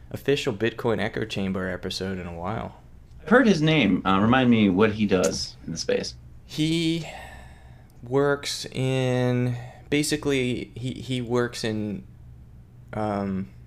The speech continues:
Speaker 1: it's, he, he works as, like, an architecture consultant on, like, systems designs. And he works for a company that provides, like, encryption and privacy tools to people.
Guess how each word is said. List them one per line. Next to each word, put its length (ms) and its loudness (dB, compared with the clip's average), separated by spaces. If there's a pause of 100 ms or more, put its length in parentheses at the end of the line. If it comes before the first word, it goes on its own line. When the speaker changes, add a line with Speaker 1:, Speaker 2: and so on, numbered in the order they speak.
(140)
Speaker 1:
it's, 160 -14 (480)
he, 220 -10 (100)
he 160 0
works 320 2
as, 160 0
like, 160 2
an 80 0
architecture 600 -2
consultant 640 -8
on, 160 -4
like, 180 -6 (120)
systems 420 -8
designs. 540 -8 (560)
And 560 -2
he 320 -2
works 280 -2
for 140 -4
a 60 -4
company 420 -4
that 220 -4
provides, 640 -4
like, 280 -6
encryption 640 -6
and 160 -8
privacy 460 -6
tools 380 -12
to 100 -16
people. 400 -14